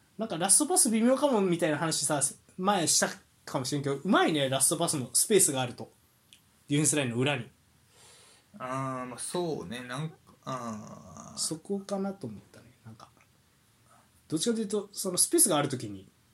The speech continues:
Speaker 1: ラストパス入れるのはうまいけど、こう、
Speaker 2: うん。
Speaker 1: 狭いところにスポンとこう、いいクロス入れるとかっていうのはないよね。その、デブルイネ的な。
Speaker 2: うん、そうね、そう。
Speaker 1: とか、あと巻いての、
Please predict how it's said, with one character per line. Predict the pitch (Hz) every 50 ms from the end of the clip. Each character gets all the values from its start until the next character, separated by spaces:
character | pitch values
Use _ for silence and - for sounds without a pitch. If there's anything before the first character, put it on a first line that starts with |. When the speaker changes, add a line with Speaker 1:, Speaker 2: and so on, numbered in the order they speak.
| _ -
Speaker 1:
ラ | 127 117
ス | - -
ト | 131
パ | 127
ス | - - 123
入 | 107 110 - - - 127 123
れ |
る | 113 110
の | 104
は | 107
う | 107
ま | 101 98
い | 98 -
け | - 107
ど、 | 104 104 101 98 - - _ _ _ _ _ _ _ _ _ -
こ | - -
う、 | 151
Speaker 2:
う | 147
ん。 | 226
Speaker 1:
狭 | - 220 214 233 262 294 320 349
い | 359 -
と | - 285
こ | - 294 294
ろ | 294 294
に | 285 277 254
ス | - - - - - - - - -
ポ | - 269 269
ン | 262 254
と | - 196
こ | 151 147 143 135 127 123 123 -
う、 | 220
い | 220 220
い | 185
ク | - 208
ロ | 190 160
ス | - 165
入 | 151 165
れ | 165
る | 156 151 143
と | - 147
か | 143 139
っ | 139 -
て | - 262
い | 294
う | 302
の | 285
は | 196
な | 143 117 113
い | 98
よ | 95
ね。 | 135 190 196 - -
そ | - - 139
の、 | 120 107 98 - - _ _ _ _ _ _ _ _ _ _
デ | - 143
ブ | 131 139
ル | 135 135
イ | 123
ネ | 120 117 123
的 | 120 117 117
な。 | 113 113 113
Speaker 2:
う |
ん、 | 113 110 110 110 107 107 107 107
そ | - - 135 110 104 104 107
う | 110
ね、 | 113 113 110 107 98 -
そ | - - - 131 135 139 143 143 143
う。 |
Speaker 1:
と | 139 -
か、 | 143 143 113 - - _ _ _ _ _ _
あ | - 131
と | 120 117
巻 | 117 131 143 151 156 151
い |
て | 151 - 156 143
の、 | 131 117 110 -